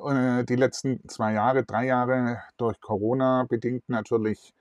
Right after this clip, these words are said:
viele einen Stopp sozusagen eingelegt. Aber ich denke mal, jetzt ist wieder alles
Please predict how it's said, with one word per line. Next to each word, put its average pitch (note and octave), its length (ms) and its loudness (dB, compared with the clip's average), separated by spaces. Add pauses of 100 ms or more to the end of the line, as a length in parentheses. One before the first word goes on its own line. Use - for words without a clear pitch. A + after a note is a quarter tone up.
(440)
viele D3+ 480 4
einen C3 140 -4
Stopp - 680 2
sozusagen D3+ 680 4
eingelegt. D#3 760 -2
Aber A2+ 480 2
ich A#2+ 280 -12
denke B2 260 -2
mal, G#2+ 220 -2
jetzt - 500 -8
ist - 220 -12
wieder G#2 200 -4
alles G#2 440 -6